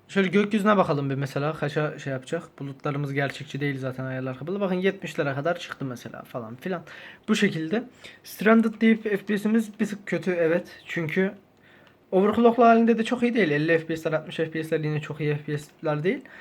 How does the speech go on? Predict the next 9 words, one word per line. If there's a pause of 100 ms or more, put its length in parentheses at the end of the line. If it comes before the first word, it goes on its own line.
(380)
Neyse,
şimdi
Fortnite
F
P
S
testimize
geçelim
gençler.